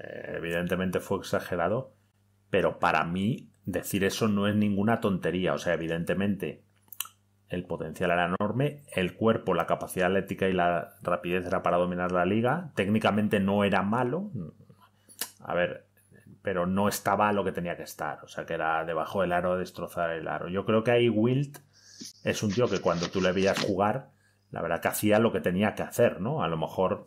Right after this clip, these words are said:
en esta década de los setenta que no hemos visto estaba un poco más estático. Era exagerado, pero yo creo que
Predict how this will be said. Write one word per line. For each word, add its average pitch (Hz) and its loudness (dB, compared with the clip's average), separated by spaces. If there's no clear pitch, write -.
en 87 -4
esta 92 0
década 90 2
de 90 2
los 87 -2
setenta 90 -4
que 90 -4
no 87 0
hemos 85 -2
visto 107 -2
estaba 82 0
un 82 -6
poco 87 0
más 85 0
estático. 92 -4
Era 139 4
exagerado, 151 4
pero 131 2
yo 113 2
creo 143 2
que 127 0